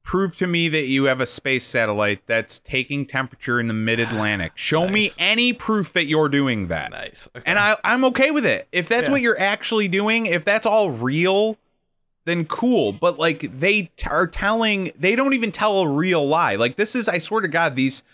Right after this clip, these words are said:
Speaker 1: stupid text documents that you have to go through on some F T P site that you have to go through File Explorer to access, and they move constantly, they move the repository and just get rid of a bunch of images.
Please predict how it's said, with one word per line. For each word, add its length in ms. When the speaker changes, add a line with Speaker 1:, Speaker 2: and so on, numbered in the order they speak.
Speaker 1:
stupid 420
text 320
documents 480
that 80
you 80
have 120
to 60
go 240
through 440
on 200
some 240
F 200
T 160
P 240
site 360
that 60
you 100
have 80
to 80
go 140
through 140
File 440
Explorer 480
to 80
access, 580
and 100
they 160
move 580
constantly, 720
they 100
move 260
the 100
repository 680
and 100
just 200
get 200
rid 200
of 100
a 60
bunch 240
of 80
images. 460